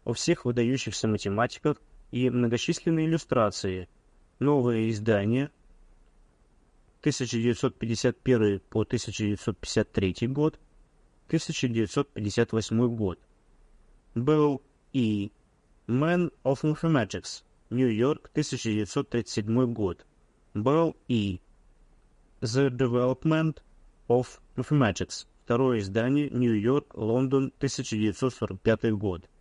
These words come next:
Эти две книги содержат обширный материал как о математиках, так и об их достижениях. Вторая книга посвящена главным образом математике девятнадцатого, двадцатого веков.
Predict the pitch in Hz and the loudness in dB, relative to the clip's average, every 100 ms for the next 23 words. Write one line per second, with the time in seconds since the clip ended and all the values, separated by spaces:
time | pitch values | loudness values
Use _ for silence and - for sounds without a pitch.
0 | _ _ _ _ _ _ _ - - 135 | _ _ _ _ _ _ _ -4 0 0
1 | 131 151 - 110 104 113 120 _ - 127 | 2 0 0 0 0 -2 -6 _ -8 -4
2 | 131 151 135 123 - 170 135 117 110 107 | 0 2 0 -4 -2 -2 0 0 0 0
3 | 104 113 110 _ _ - 123 - - 117 | 0 0 -4 _ _ -2 -2 -4 -2 0
4 | 107 104 101 107 - 135 - - 131 - | 0 0 0 -2 -2 -4 -6 -2 -2 -2
5 | - _ - _ _ - 131 147 - - | -14 _ -20 _ _ -6 2 2 2 -6
6 | _ _ - 127 120 151 - - 131 - | _ _ -4 -2 2 0 -2 -6 -6 0
7 | 170 135 110 90 85 82 _ - _ _ | 0 2 0 -2 -6 -12 _ -20 _ _
8 | _ _ _ - 147 185 139 120 110 98 | _ _ _ -2 2 4 4 2 2 2
9 | 110 123 - _ _ 120 131 - 135 160 | 0 -2 -6 _ _ -4 -4 -2 0 0
10 | 143 127 123 117 113 135 139 131 123 113 | 2 0 2 0 -2 0 0 0 0 -2
11 | - 113 127 - - 120 - _ _ - | -2 -2 -2 -2 0 0 -2 _ _ -4
12 | 110 107 120 135 - - 139 127 107 107 | 0 2 4 2 2 0 2 2 2 0
13 | - 120 - 123 120 110 - - 107 123 | 2 0 2 0 0 -2 -16 -6 -2 -2
14 | - 90 | -4 -8